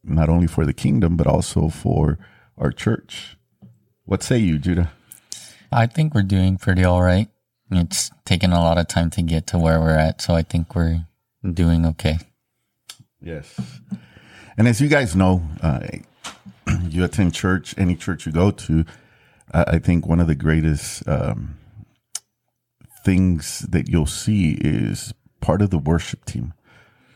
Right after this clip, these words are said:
Speaker 1: Of course, you know, the Bible says that faith comes by hearing and hearing by the word of the Lord. So we're gonna have our faith built when the preacher comes to preach. But when we get into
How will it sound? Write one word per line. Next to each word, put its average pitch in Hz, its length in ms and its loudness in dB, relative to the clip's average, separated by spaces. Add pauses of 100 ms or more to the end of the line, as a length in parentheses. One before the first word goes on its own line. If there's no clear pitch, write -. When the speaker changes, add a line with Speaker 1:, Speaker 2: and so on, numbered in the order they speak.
(180)
Speaker 1:
Of - 120 -6
course, 104 320 0
you 80 60 0
know, 76 80 2
the 73 80 -2
Bible 82 300 2
says 80 280 0
that 78 80 0
faith - 320 0
comes 82 320 0
by 76 140 -2
hearing 87 440 0
and 73 100 0
hearing 87 280 2
by 76 140 2
the 73 120 0
word 78 180 0
of 76 60 0
the 76 80 0
Lord. 98 280 2 (920)
So 87 120 -4
we're 78 160 2
gonna 90 200 2
have 76 580 2
our 78 140 0
faith 117 440 0
built 69 480 -2 (800)
when 80 240 2
the 67 60 -2
preacher - 580 0
comes 76 300 -2
to - 120 -6
preach. - 540 -2 (1120)
But 110 460 0 (420)
when 95 260 4
we 101 600 4 (760)
get 104 200 2
into 92 800 -2